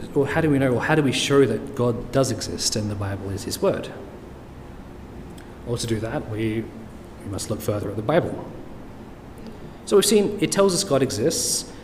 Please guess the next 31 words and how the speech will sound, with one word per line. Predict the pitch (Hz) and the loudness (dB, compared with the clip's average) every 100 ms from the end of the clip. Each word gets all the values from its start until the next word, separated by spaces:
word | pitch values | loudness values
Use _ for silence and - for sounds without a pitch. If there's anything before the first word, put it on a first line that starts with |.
| - - | -6 0
um, | 123 120 | 4 4
that | 123 117 | 2 0
he | 120 | -2
caused | - 110 110 | 0 0 2
the | 117 | 0
Bible | 110 104 101 | 0 0 0
to | 104 | 0
be | 107 | 0
written, | 113 - 101 127 151 - - - - - - | 0 0 0 -2 -4 -10 -12 -14 -14 -16 0
and | 151 | 2
it | 151 | 4
teaches | 190 170 196 156 - - | 2 0 0 0 -4 -8
us | 147 - - | -4 -2 -4
about | 127 120 117 | -4 -4 -2
God | 110 110 | -2 -2
and | 95 | -2
his | 110 | -4
purpose. | - 151 127 92 - - - - - - - - - - - - - | -2 0 -2 -2 -4 -4 -8 -16 -18 -18 -16 -16 -16 -16 -16 -14 -2
So | - | 2
our | 151 | 4
goal | 147 190 | 6 6
then | 165 156 | 8 6
is | 147 - | 6 2
to | - | -2
show | - 143 143 | 2 4 4
that | 131 - | 4 -2
the | |
Bible's | 110 127 127 117 - - | -2 0 0 -2 -6 -10
claims | - - 127 127 120 | -10 -4 0 2 2
are | - 113 | 0 -4
true, | - - 110 113 147 | -2 0 2 0 -4